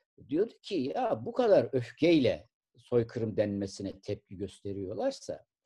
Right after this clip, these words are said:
veya işte aydınlar da ya vallaha da değil, billaha da değil falan gibi bin dereden su taşıyor.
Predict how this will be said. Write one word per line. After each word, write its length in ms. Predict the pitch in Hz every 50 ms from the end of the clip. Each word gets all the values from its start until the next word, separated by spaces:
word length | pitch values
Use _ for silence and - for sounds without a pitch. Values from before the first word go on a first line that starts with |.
| _ _ _ _ _ -
veya 340 | 117 131 135 135 123 120 117
işte 240 | 113 - - - 113
aydınlar 680 | - 120 117 117 113 110 120 117 113 120 117 113 104
da 80 | 113 110
ya 260 | 110 117 120 117 113
vallaha 400 | 123 123 127 123 123 107 120 117
da 160 | 117 113 -
değil, 300 | 117 113 107 113 117 110
billaha 400 | 120 117 117 117 120 101 120 117
da 160 | 117 110 107
değil 280 | - 113 110 113 110 110
falan 360 | - 117 113 113 113 113 113
gibi 260 | 104 104 101 101 87
bin 200 | 107 135 135 127
dereden 340 | 120 127 113 113 104 110 110
su 200 | 104 - _ 127
taşıyor. 460 | - - 160 156 - - 196 175 123